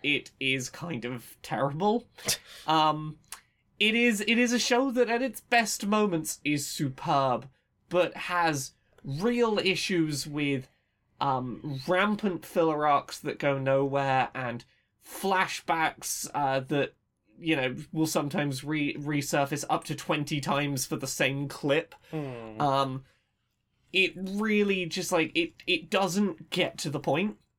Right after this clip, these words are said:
Speaker 1: Um, like, if you watch something like Full Metal Alchemist or something like that, you can go, "Yeah, each episode feels like it's progressing." Naruto doesn't have that.
Speaker 2: Hmm.
Speaker 1: Um,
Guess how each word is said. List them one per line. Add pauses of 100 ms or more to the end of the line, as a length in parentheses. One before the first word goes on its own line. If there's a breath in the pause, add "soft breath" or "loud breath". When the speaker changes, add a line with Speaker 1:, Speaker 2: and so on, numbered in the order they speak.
(260)
Speaker 1:
Um,
like,
if
you
watch
something
like
Full
Metal
Alchemist
or
something
like
that,
you
can
go,
"Yeah,
each
episode
feels
like
it's
progressing." (520 loud breath)
Naruto
doesn't
have
that. (100)
Speaker 2:
Hmm.
Speaker 1:
Um,